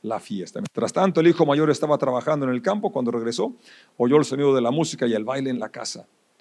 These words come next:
Preguntó a uno de los sirvientes qué pasaba. "Tu hermano ha vuelto y le dijo, le dijo, '¿Y tu padre mató el ternero engordado?'.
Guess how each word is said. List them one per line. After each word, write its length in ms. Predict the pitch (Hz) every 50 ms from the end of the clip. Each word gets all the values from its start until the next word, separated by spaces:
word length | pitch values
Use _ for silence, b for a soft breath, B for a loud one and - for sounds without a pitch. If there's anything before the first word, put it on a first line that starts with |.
| _ _
Preguntó 480 | - 120 123 117 120 120 120 120 143 143
a 60 | 139
uno 240 | 139 143 143 139 131
de 80 | 127 120
los 140 | 120 120
sirvientes 440 | - 135 120 113 139 139 127 139 -
qué 160 | - - 214
pasaba. 460 | 214 - - - - - 214 190 - - _ _ b b b b b b b b _
"Tu 100 | - 101
hermano 360 | 101 98 123 143 160 165 160
ha 40 | 151
vuelto 440 | 139 170 202 208 196 - 156 139 127
y 100 | 120 113
le 120 | 107 110
dijo, 360 | 127 160 151 - 160 131 117 - - _ _ _
le 120 | - 113 113
dijo, 260 | 143 151 - 151 -
'¿Y 120 | - 123 120
tu 140 | - 123 120
padre 360 | - 135 143 143 139 143 131
mató 520 | 123 117 113 - - 127 131 131 131 127
el 140 | 127 117 120
ternero 340 | - 117 113 120 127 123 127
engordado?'. 560 | 120 117 117 113 107 127 156 180 175 -